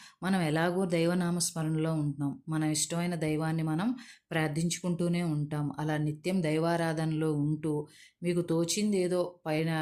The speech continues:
పక్షులు ఉంటాయి కదా, బయట పక్షులకని జంతువులు ఉంటాయి, బయట కుక్కలని వాటికని ఏదో ఒకటి పెట్టండి.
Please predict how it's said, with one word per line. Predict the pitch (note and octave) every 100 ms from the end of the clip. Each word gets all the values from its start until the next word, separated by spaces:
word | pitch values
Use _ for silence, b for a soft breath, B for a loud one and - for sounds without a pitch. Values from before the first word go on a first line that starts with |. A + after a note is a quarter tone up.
| D#3 D3+ D3+
పక్షులు | D#3+ - F3+ F#3+
ఉంటాయి | F#3+ F#3+ F#3+
కదా, | F#3+ G#3 G#3
బయట | D#3+ E3 E3+
పక్షులకని | E3 D#3 - E3 D#3 D#3 D#3 F3 E3
జంతువులు | D#3 D#3+ G#3 A3
ఉంటాయి, | F#3 E3 D#3+ D3 B B B -
బయట | D#3 D#3
కుక్కలని | D#3+ D#3+ D#3+ F3 E3 D#3+ D#3+
వాటికని | D#3+ D#3 D3+ D#3+ D#3 D#3 D#3
ఏదో | D3+ D#3
ఒకటి | E3 -
పెట్టండి. | E3+ E3 D#3 D#3 D3+ D3+